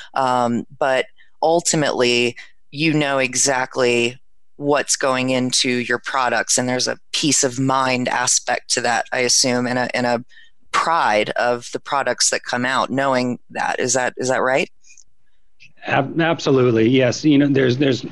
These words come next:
Speaker 2: <clears throat> two reasons to, to, to be vertically integrated,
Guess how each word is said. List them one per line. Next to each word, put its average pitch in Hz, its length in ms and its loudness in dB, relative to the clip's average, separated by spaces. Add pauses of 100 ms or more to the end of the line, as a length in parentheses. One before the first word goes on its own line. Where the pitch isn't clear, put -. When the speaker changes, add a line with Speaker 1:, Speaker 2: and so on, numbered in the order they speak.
(160)
Speaker 2:
<clears throat> 135 240 0
two 226 180 4
reasons 147 640 4 (180)
to, - 360 -2
to, 123 220 4 (460)
to - 100 2
be 147 240 4
vertically 123 640 4
integrated, 113 560 4